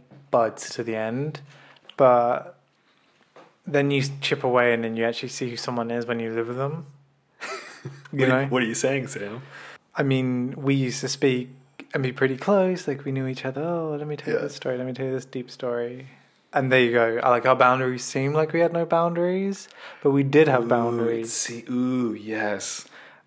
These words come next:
Speaker 1: But, like, then, like, you've seen me freak out completely about, "This exam went terrible."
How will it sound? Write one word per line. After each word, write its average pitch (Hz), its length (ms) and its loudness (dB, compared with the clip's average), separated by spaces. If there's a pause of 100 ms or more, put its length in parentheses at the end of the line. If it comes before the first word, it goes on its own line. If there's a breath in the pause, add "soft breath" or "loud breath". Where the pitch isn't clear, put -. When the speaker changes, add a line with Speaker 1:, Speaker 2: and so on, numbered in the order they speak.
(100)
Speaker 1:
But, 135 120 8
like, 120 320 2
then, 127 260 4
like, 120 260 2
you've 123 160 -4
seen 123 220 0
me 117 140 -2
freak - 880 -2 (600)
out 117 360 4 (340)
completely 117 600 0
about, 113 500 -4 (680 loud breath)
"This - 300 -8
exam 117 440 0
went 113 220 -4
terrible." 110 640 -2